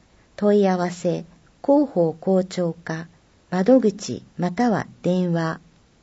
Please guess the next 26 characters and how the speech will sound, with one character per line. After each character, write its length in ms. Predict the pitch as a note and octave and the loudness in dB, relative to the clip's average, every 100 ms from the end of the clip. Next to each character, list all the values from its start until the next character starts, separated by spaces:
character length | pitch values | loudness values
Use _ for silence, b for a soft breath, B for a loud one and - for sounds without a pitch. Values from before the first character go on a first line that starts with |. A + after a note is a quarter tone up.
| _ _ _ _ _ _ _ _ _ _ _ _ _ _ _ _ _ _ _ - _ _ _ - | _ _ _ _ _ _ _ _ _ _ _ _ _ _ _ _ _ _ _ -20 _ _ _ -4
九 140 | C#4 | 0
月、 520 | C4+ G#3 - - C3 - _ | 2 0 -6 -10 -12 -12 _
市 220 | - - | -6 2
民 240 | G3+ B3 C4 | 6 6 6
相 340 | - A#3+ G#3+ | 2 0 2
談。 300 | D#3+ C3+ D3 - _ _ _ _ _ _ _ _ _ _ _ _ _ _ _ _ _ _ _ | -2 -6 -10 -18 _ _ _ _ _ _ _ _ _ _ _ _ _ _ _ _ _ _ _
予 120 | - F#3+ | -2 0
約 240 | B3 C4+ | 0 -2
制 320 | - C4+ C4+ | 2 6 8
に 160 | C4 B3+ | 6 4
つ 100 | B3+ | 0
い 100 | G#3 | -2
て 200 | - D3 | -4 -8
は、 200 | B2+ C3+ b _ - | -8 -12 b _ -2
原 220 | G#3 G#3+ | 2 2
則 480 | G#3+ G3+ G3 F#3+ F3+ - | 0 -6 -2 -4 -4 -8
相 280 | - A#3+ C4+ | 0 2 4
談 260 | C4+ A#3 | 4 2
日 120 | F#3 | 0
の 140 | D#3+ C#3+ | -2 -4
一 100 | C3+ | -6
週 320 | - B3 B3+ | 0 4 4
間 320 | B3 A#3+ A3+ | 4 2 4
前 200 | A3+ G#3 | 2 0
か 160 | F#3 D3 | -2 -10
ら 180 | B2 | -10